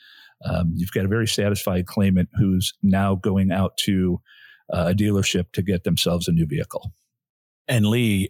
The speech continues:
Speaker 2: on the experience, uh, the customer experience that you mentioned,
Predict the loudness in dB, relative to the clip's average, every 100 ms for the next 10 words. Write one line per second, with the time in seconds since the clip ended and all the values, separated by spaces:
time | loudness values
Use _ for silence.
0 | -2 0 2 2 2 0 0 0 2 2
1 | 0 -2 -2 -2 0 -2 0 0 0 0
2 | -2 0 2 2 2 0